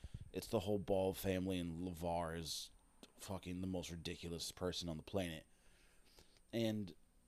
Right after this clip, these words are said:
I mean, you're still not really sure what you're gonna get out of LaMelo because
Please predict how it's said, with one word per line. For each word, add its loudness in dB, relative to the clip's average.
I 4
mean, 10
you're 12
still 12
not 12
really 12
sure 10
what 10
you're 8
gonna 8
get 8
out 8
of 4
LaMelo 8
because 4